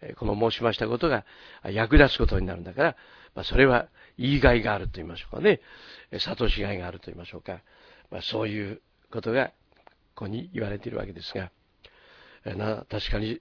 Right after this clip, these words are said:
そうだと思いますよね。えー、日本の、お、ことわざの中にですね、この、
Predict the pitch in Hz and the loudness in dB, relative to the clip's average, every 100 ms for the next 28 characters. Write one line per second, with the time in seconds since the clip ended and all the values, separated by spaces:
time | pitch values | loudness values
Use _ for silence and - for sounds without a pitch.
0 | - - 101 101 - - 107 104 104 - | -10 -4 -4 -4 -4 -2 -2 -2 -4 -6
1 | 101 110 156 147 _ _ _ _ - - | -2 0 0 -2 _ _ _ _ -20 -20
2 | - - _ - 110 117 120 - 127 135 | -20 -20 _ -8 -6 -4 -6 -8 -10 -14
3 | - _ _ - 131 160 160 151 160 135 | -20 _ _ 2 8 10 10 10 10 6
4 | 117 113 127 127 127 117 117 113 110 101 | 6 4 2 4 6 6 2 2 0 -4
5 | 101 101 - 156 104 - _ _ - - | -10 -10 0 2 2 -2 _ _ -20 -20
6 | - - 107 110 107 139 | -20 -6 0 2 2 0